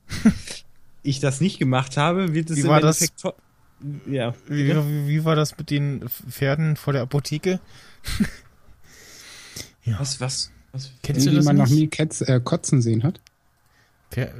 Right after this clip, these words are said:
Speaker 2: man hat schon Pferde vor der Apotheke kotzen sehen.
Speaker 3: Ja, ich nicht.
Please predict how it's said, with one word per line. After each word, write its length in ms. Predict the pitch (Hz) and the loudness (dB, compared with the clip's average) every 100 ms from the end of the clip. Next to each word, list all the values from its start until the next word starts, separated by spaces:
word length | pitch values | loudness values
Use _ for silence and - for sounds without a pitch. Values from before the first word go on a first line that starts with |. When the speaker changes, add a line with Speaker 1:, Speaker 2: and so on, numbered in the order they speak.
| 117 | -6
Speaker 2:
man 160 | 107 | -4
hat 160 | 135 - | -4 -6
schon 300 | 165 156 143 | -6 -6 -6
Pferde 260 | - 143 | -6 -6
vor 180 | 131 - | -6 -6
der 100 | 110 | -6
Apotheke 420 | - 123 - 117 - | -8 -10 -8 -10 -8
kotzen 360 | 110 - 104 | -10 -10 -10
sehen. 240 | 98 92 92 _ _ _ _ _ _ _ _ _ _ _ _ - | -8 -8 -10 _ _ _ _ _ _ _ _ _ _ _ _ -12
Speaker 3:
Ja, 100 | 104 | -8
ich 220 | 104 120 | -6 -2
nicht. 220 | 131 101 | -2 -4